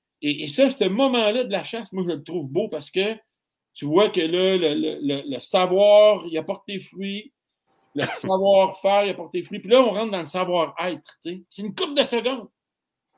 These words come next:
Speaker 1: Puis ça, il y en a qui prennent plus de temps à le développer.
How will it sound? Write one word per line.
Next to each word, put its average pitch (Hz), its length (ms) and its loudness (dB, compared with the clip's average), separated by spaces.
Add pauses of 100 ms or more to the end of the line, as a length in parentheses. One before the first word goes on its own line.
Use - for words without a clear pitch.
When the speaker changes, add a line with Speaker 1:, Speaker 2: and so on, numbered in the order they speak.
Speaker 1:
Puis - 80 -14
ça, 240 200 6
il 208 80 0
y 160 60 0
en 151 180 -4
a 240 120 0
qui - 120 -18
prennent 160 240 -10
plus 196 180 -10
de 190 120 -4
temps 190 140 -6
à 196 80 -4
le 190 60 -8
développer. 196 600 -4